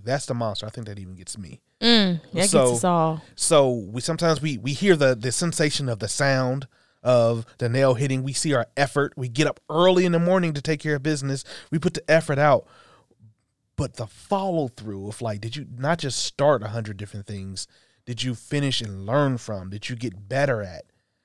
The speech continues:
Speaker 1: We don't talk about those things enough. We
Speaker 2: No,
Speaker 1: just,
Speaker 2: we don't.
Speaker 1: "Where's the nail? Where's the head?"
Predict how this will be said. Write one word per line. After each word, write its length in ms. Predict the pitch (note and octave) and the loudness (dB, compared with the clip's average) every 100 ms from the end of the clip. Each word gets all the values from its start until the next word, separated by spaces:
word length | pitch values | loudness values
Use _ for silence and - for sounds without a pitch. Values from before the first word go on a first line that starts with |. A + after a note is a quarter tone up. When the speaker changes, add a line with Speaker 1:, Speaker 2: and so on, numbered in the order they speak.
| _ _ | _ _
Speaker 1:
We 100 | F#3 | -6
don't 140 | E3 | -4
talk 160 | F3 D3 | -4 -6
about 180 | G2+ F2 | -8 -12
those 180 | F2 | -14
things 260 | - D2 - | -14 -14 -14
enough. 340 | D#2 - - _ _ _ _ _ _ | -16 -18 -20 _ _ _ _ _ _
We 120 | - | -2
Speaker 2:
No, 80 | - | 0
Speaker 1:
just, 360 | - F#3 - _ _ | 0 -4 -8 _ _
Speaker 2:
we 60 | A3 | -18
don't. 260 | A3+ G#3+ G3+ | -10 -10 -10
Speaker 1:
"Where's 260 | A2+ A#2+ - | -8 -8 -6
the 60 | |
nail? 280 | G#2+ A2 A2 | -6 -4 -4
Where's 260 | G#2+ G#2 G#2 | -4 -6 -6
the 100 | G#2 | -10
head?" 340 | G2+ G#2+ F#2 | -10 -10 -10